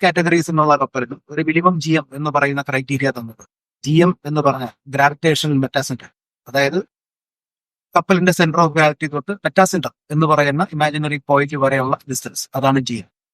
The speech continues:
ആ ജി എം എപ്പോഴും പോസിറ്റീവ് ആയിരിക്കണം എന്നൊരു കാറ്റഗറി. അതിവിടെ എത്രത്തോളം പാലിച്ചിട്ടുണ്ട് എന്നറിയില്ല. അതായത് ജി എം ഇപ്പോൾ കുറവാണെങ്കിൽ ആ മെറ്റാസെൻട്രിക് ഗ്രാവിറ്റേഷൻ എന്ന് പറയുന്ന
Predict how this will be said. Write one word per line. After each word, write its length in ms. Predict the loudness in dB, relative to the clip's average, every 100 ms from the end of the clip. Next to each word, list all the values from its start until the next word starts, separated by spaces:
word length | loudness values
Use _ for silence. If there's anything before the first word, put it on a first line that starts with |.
| _ _ _ _ _ _ _ 0
ആ 80 |
ജി 140 | 2 4 4
എം 100 | 2
എപ്പോഴും 280 | 2 2 2
പോസിറ്റീവ് 360 | -4 -4 0
ആയിരിക്കണം 360 | 0 0 -4 -6 _ -6
എന്നൊരു 220 | -2 0
കാറ്റഗറി. 420 | 0 0 -6 -8 -14 _ _ -10
അതിവിടെ 320 | -6 0 -2 -2
എത്രത്തോളം 420 | -8 0 2 2 0
പാലിച്ചിട്ടുണ്ട് 480 | 0 -2 -2 -2 -2 0
എന്നറിയില്ല. 400 | 0 2 -2 -8 -14 _ _ _ _ _ _ _ _ _ -8
അതായത് 300 | 0 2 2 0
ജി 60 | 2 2
എം 120 | 0 -2
ഇപ്പോൾ 220 | 0 2 4
കുറവാണെങ്കിൽ 500 | 4 4 2 -2 -8 _ -4
ആ 60 |
മെറ്റാസെൻട്രിക് 720 | -2 0 0 2 0 -2 -6 _ _ -4
ഗ്രാവിറ്റേഷൻ 500 | 2 2 2 0 -2 -8 -6
എന്ന് 160 | -4
പറയുന്ന 440 | 0 0 0 -2